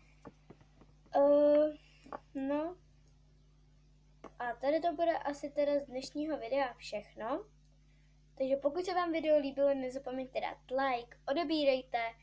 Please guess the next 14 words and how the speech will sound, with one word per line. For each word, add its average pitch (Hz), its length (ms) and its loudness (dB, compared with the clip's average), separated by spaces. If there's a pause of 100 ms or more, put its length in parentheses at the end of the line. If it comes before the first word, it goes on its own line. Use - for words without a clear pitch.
(300)
a 214 120 0
do 240 100 -4
komentářů 320 540 0
mi 285 120 0
pište, 277 260 -4
kolik 233 240 -8
máte 214 240 -8
Philly 302 320 0
koníků, 247 720 -6
jestli 202 300 -12
vůbec 208 320 -12
nějaký 208 320 -12
máte. 220 880 -4 (1000)
A 247 100 -6